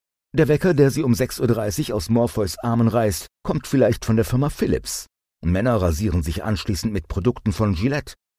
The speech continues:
Die Zahnreinigung erfolgt möglicherweise mit Zahnbürsten von Doktor Best,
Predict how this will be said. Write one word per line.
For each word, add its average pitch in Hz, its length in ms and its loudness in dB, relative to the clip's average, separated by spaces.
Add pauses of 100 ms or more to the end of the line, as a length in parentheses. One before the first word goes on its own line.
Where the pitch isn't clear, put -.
(100)
Die 165 180 -4
Zahnreinigung 147 680 0
erfolgt 98 360 0
möglicherweise 87 680 0
mit 85 140 0
Zahnbürsten 113 640 0
von 110 200 0
Doktor 101 300 -2
Best, 120 340 -2